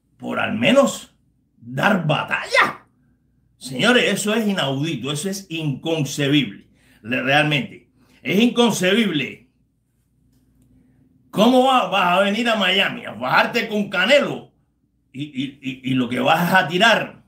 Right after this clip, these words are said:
a lanzar, dos derechas. Dos derechas. El señor entrenador Díaz hizo declaraciones que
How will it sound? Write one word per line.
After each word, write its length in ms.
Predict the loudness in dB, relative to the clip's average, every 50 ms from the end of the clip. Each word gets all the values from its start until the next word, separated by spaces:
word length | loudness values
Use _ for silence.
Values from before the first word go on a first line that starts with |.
| _ _ _
a 160 | -10 -6 -4
lanzar, 580 | -4 -4 -2 2 2 4 2 2 -2 -8 -14 _ _ _ _ -14
dos 240 | -8 -6 -4 -2
derechas. 460 | -2 0 2 4 2 2 0 -8 -14 -18 -20 _ _ _ _ _ _ _ _ _ _ _ _ _ _ _ _ _ _ _ _ _ -6
Dos 260 | 0 4 4 4 4
derechas. 440 | 4 2 0 -2 -4 -6 -10 -12 -14 _ _ _ _ _ _ _ _
El 220 | -2 0 0 2 0
señor 460 | 0 0 2 2 6 6 6 6 6
entrenador 800 | 4 2 0 -2 -2 0 2 2 4 4 4 2 2 0 -6 -14 -20 -20 _ _ _ _ _ _ _ _ _ _ _ _ _
Díaz 840 | -8 -4 -2 -2 0 0 0 -2 -2 -4 -10 -12 -16 -16 -20 _ _ _ _ _ _ _ _ _ _ _ 0
hizo 360 | 2 4 4 4 4 2 4
declaraciones 720 | 2 2 2 2 2 2 2 0 0 0 0 0 0 -2 -4
que 280 | -4 -4 -4 -4 -4